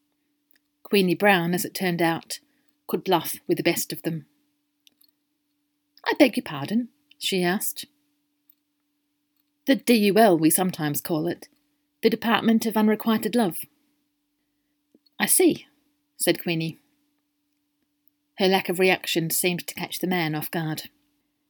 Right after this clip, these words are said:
"And I'm here because," "Ah, well," he said, "we're aware that you've had some experience." "Of love?"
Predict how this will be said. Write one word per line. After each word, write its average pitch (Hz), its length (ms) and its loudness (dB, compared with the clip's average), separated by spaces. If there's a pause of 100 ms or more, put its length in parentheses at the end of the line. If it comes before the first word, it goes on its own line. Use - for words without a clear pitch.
(140)
"And 220 440 4 (120)
I'm 226 320 4
here 226 320 4
because," 247 1120 -2 (1040)
"Ah, - 280 0 (840)
well," 165 400 0 (240)
he 180 140 -2
said, 185 360 0 (600)
"we're 247 300 4
aware 185 320 4
that 180 180 -4
you've 214 240 -2
had 214 300 -4 (500)
some - 340 0
experience." 170 880 -2 (2000)
"Of 170 160 -2
love?" 208 400 2